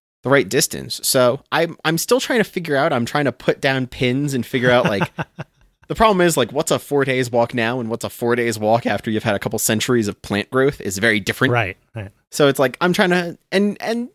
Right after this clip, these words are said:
Speaker 1: this might have been built outside of town or something. You don't know what this started as. Sports stadium <laughs> turned post-apocalyptic society. Who knows? But it's fascinating, 'cause once you give me a real world place, I can start,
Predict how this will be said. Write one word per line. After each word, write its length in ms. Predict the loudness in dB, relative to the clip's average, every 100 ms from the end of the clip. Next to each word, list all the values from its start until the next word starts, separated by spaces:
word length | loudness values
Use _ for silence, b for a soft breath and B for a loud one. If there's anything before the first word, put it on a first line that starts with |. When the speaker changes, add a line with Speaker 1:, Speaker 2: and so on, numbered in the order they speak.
| -4
Speaker 1:
this 160 | -2
might 140 | 2 2
have 140 | 2
been 80 | 0
built 240 | 0 0
outside 360 | 0 -2 2 2
of 60 | 0
town 300 | -4 -2 -2
or 80 |
something. 360 | -2 -4 -4 -2
You 100 | 0
don't 140 | 0
know 60 | -2
what 140 | -6
this 100 | -6
started 320 | -4 0 2 2
as. 340 | 0 -2 -12
Sports 400 | -12 -2 0 2
stadium 680 | 0 2 2 2 2 0 0
<laughs> 0 |
turned 540 | 0 2 4 4 0 -4 b _ _ _ _ _ _ _ _ _ -2
post-apocalyptic 800 | 0 2 2 0 2 0 -2 -6
society. 520 | -4 0 2 0 -2
Who 180 | 0 0
knows? 300 | 2 0 -2
But 180 | -2 -4
it's 120 | -4
fascinating, 840 | -4 -2 0 0 0 0 -2 -6 -10 B B
'cause 180 | -2 -2
once 260 | 0 -2 -2
you 120 | -4
give 260 | 2 0 2
me 140 | 0
a 60 | 0
real 240 | 2 0
world 300 | 0 -2 -4
place, 440 | -6 -4 -2 -2 -4 B B
I 80 | 0
can 160 | 2 2
start, 380 | 2 2 2